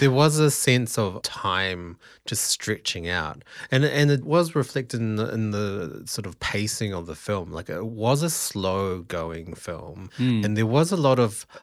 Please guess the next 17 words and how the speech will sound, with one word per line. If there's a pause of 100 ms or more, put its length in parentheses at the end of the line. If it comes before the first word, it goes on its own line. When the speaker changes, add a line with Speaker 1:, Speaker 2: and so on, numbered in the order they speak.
(120)
Speaker 1:
sort
of
breathing
room.
There
was
a
lot
of
stillness
in
the,
in
many
of
the
scenes.